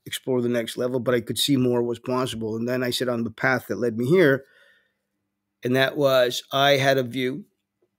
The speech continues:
When I stepped into that, I saw that it was possible to make a significant impact in the world. And I said, "Okay, that's what my life's about, is to transform life on the planet."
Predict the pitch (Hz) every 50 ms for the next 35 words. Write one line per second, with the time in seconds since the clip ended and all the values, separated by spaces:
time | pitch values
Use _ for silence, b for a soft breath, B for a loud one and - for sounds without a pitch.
0 | _ _ _ _ _ _ _ _ - 135 147 160 170 165 - - 165 - - 156
1 | 151 143 127 123 120 117 120 123 - - 131 123 127 123 123 120 120 - - 135
2 | 117 120 - - - 117 123 117 120 110 - - - 127 117 131 123 - - 123
3 | 120 120 117 113 123 117 113 113 - 120 113 113 107 107 107 117 - - _ _
4 | _ _ _ _ _ _ _ _ _ _ - 123 120 - 120 123 120 - 139 127
5 | 120 151 - _ _ _ - - - - 120 117 127 139 143 151 - 135 110 98
6 | 76 - - 104 107 - - 101 - - 113 113 113 - 117 107 110 123 123 -
7 | - 110 107 104 - - 87 87 87 -